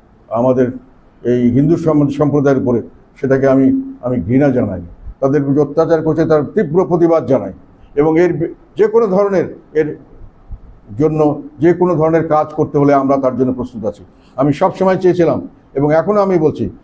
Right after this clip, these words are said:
ট্রাস্ট করা কি ফাউন্ডেশন করা এটা বড় কথা নয়। আমার মনে এইটুকু থাকতে হবে যে আমি সবাইকে সমানভাবে দেখব। কোনো, কোনো দেশে, কোনো সভ্য দেশে কোনো মাইনরিটি মেজরিটি কোনো কথা থাকে না, সকলকে সমান চোখে দেখা হয়,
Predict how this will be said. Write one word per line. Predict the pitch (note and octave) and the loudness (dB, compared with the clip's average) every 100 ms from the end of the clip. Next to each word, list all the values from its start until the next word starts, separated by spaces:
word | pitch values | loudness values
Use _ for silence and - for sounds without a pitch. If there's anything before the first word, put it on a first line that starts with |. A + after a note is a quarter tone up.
| _ _ | _ _
ট্রাস্ট | D3+ E3+ F3 - | -2 0 -2 -6
করা | F3 E3+ E3+ - | 2 4 4 0
কি | D3 D3 - - _ _ - | -2 -2 -4 -16 _ _ -2
ফাউন্ডেশন | E3+ F3 F3 E3 | 0 0 0 2
করা | E3 | 2
এটা | E3 | 2
বড় | D#3+ E3 | 0 0
কথা | E3 D#3 | 0 0
নয়। | C#3+ A2 - - - | 0 -2 -6 -12 -8
আমার | C#3 D#3 | -2 0
মনে | B2+ C#3 F3+ E3 - - - | 2 2 2 0 -4 -18 -6
এইটুকু | D3 D#3 D#3+ | -2 -2 -2
থাকতে | E3 E3 F3 | -6 -2 0
হবে | E3 | 2
যে | D#3 | 0
আমি | D3+ | 0
সবাইকে | D3 D3 C#3+ C#3 | 0 0 0 0
সমানভাবে | C3+ C3+ C3+ B2 A2+ | 0 0 2 0 0
দেখব। | G#2+ F#2 F#2 - - - - | -4 -6 -12 -16 -20 -20 -6
কোনো, | D3+ F3+ F#3 F#3 F3+ - _ | 0 2 0 -2 -10 -20 _
কোনো | D#3+ F#3+ | 0 0
দেশে, | D#3 F#3+ F#3 E3+ A2 - - - | 2 0 2 0 -2 -8 -14 -6
কোনো | F3 G#3 | -2 0
সভ্য | - G#3+ D#3+ F#3 | 0 -2 0 0
দেশে | E3 D3 A2+ - _ | 0 0 -2 -6 _
কোনো | D3+ D#3 C#3 - - - - - - _ | -2 0 0 -4 -16 -20 -20 -20 -20 _
মাইনরিটি | A2 D3 E3 E3+ D3+ | -2 0 2 2 2
মেজরিটি | C#3+ D3 C#3+ C3 C#3 | 2 2 0 0 -2
কোনো | C3+ B2+ | -2 -2
কথা | B2+ - | -2 -2
থাকে | B2 A#2 | -4 -6
না, | G#2 F#2+ - - | -10 -14 -8 -4
সকলকে | G3+ F#3+ F3+ | 0 0 0
সমান | C3 D3+ D#3 | 0 0 0
চোখে | D#3 D3 | -2 -2
দেখা | C3+ B2+ | 0 0
হয়, | A#2 | -2